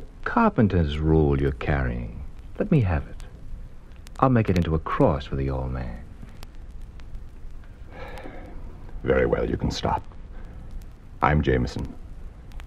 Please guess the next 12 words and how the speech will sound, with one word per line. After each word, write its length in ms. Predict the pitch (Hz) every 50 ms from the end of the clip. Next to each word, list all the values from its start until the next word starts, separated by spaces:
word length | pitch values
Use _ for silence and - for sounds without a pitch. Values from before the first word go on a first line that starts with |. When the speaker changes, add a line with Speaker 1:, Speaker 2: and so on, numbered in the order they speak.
| - -
Speaker 2:
and 280 | 58 58 60 55 53 53
this 180 | - 65 - -
ruler 280 | 65 65 67 65 65 67
is 120 | 67 67
already 340 | 76 76 67 64 - 78 76
hinged, 360 | 62 62 67 62 58 57 55
so 220 | - - - 60 57
it 60 | 57
forms 340 | - - 64 58 - - -
a 20 |
cross. 500 | - - - 58 - - - - - - - - - - - - - - - - - -
See? 260 | - - - - -